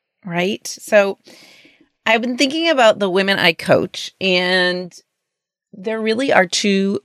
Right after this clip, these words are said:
groups of women, two categories of women when it comes to this thought of freedom. So the women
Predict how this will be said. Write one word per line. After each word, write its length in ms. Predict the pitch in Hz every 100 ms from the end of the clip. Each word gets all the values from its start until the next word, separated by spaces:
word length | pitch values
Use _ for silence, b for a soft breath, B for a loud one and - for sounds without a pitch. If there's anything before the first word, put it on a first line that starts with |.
| 151
groups 680 | 170 156 185 180 - - -
of 240 | 165 147
women, 500 | 143 143 - 175 214 - b b b b b
two 320 | - 220 214
categories 880 | - - 190 175 160 156 156 151 -
of 200 | 165 147
women 560 | 143 139 147 180 240 b b b b -
when 180 | 190 190
it 140 | -
comes 380 | - 202 190 -
to 120 | 208
this 300 | 170 170 - - -
thought 320 | - 151 151 -
of 140 | 156
freedom. 640 | - - 170 160 107 82 _ _ _ _ _ _ _ _ _
So 380 | - 226 214 - - 190 -
the 100 | 240
women 280 | 233 311